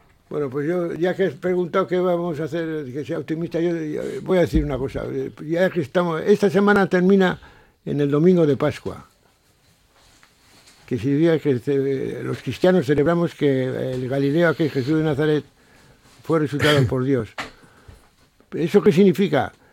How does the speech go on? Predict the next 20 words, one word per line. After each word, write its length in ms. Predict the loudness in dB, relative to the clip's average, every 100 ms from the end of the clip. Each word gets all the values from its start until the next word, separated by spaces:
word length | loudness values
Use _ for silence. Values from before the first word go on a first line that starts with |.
| -20 -20 _ 0
Que 160 | 4
es 140 | 4 4
posible 500 | -2 2 4 4 4
creer 360 | 4 4 4 4
en 120 | 2
lo 60 |
imposible, 800 | 2 0 -4 -2 -2 -2 -12 -18 _ _ _ -12
porque 260 | -10 -8 -6 -2
él 140 | -2 2
creyó 300 | 2 4 4
en 60 |
lo 40 | 2
imposible, 600 | -2 -6 -6 -6 -8 -18 _ _ _ _ _ _ _ _ _ _ _ -12
y, 60 | -10
pero 240 | -2 -2
se 120 | 0
movilizó, 560 | 0 0 -2 -2 -4 -6 _ _ _ _ _ _ -20 -20 -20 -18 -8
y 60 | -6
lo 120 | -4
crucificaron, 640 | -6 -6 -4 -4 -4 -12